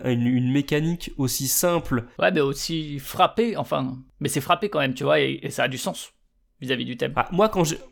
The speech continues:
Speaker 1: moi, quand j'ai joué, bah, perso, le thème, je l'ai complètement oublié,
Speaker 2: Ah ouais,
Speaker 1: tu vois.
Speaker 2: moi pas,
Speaker 1: Tu vois,
Speaker 2: ouais.
Speaker 1: quand je l'ai joué, enfin, euh, je, moi, je voyais pas le mec ensanglanté qui s'est pris un flashball dans
Speaker 2: Non, mais
Speaker 1: l'œil,
Speaker 2: moi, je
Speaker 1: hein, je le
Speaker 2: racontais
Speaker 1: voyais
Speaker 2: des
Speaker 1: pas.
Speaker 2: histoires quand même, tu vois, ouais, dans ma tête.
Speaker 1: Toi, tu te racontes des histoires quand tu joues aux jeux de pichenette ?
Speaker 2: Ouais, ça
Speaker 1: J'ai
Speaker 2: m'arrive.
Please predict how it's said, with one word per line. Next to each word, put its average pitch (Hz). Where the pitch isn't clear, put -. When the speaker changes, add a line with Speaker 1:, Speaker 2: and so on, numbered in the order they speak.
Speaker 1:
moi, 160
quand 170
j'ai 139
joué, 151
bah, 117
perso, 139
le 135
thème, 147
je 117
l'ai 117
complètement 117
oublié, 123
Speaker 2:
Ah -
ouais, 113
Speaker 1:
tu -
vois. 104
Speaker 2:
moi 135
pas, 120
Speaker 1:
Tu -
vois, 131
Speaker 2:
ouais. 127
Speaker 1:
quand 127
je 120
l'ai 131
joué, 139
enfin, 117
euh, 113
je, 113
moi, 131
je 120
voyais 127
pas 147
le 139
mec 135
ensanglanté 123
qui -
s'est 127
pris -
un 120
flashball 113
dans -
Speaker 2:
Non, -
mais 131
Speaker 1:
l'œil, 117
Speaker 2:
moi, -
je -
Speaker 1:
hein, -
je 117
le -
Speaker 2:
racontais 117
Speaker 1:
voyais 113
Speaker 2:
des 120
Speaker 1:
pas. 131
Speaker 2:
histoires -
quand 147
même, 135
tu -
vois, 127
ouais, 123
dans 123
ma 117
tête. -
Speaker 1:
Toi, 208
tu 185
te 175
racontes 170
des 160
histoires 156
quand 151
tu 151
joues 151
aux 147
jeux 143
de 143
pichenette ? -
Speaker 2:
Ouais, 139
ça 156
Speaker 1:
J'ai 120
Speaker 2:
m'arrive. 127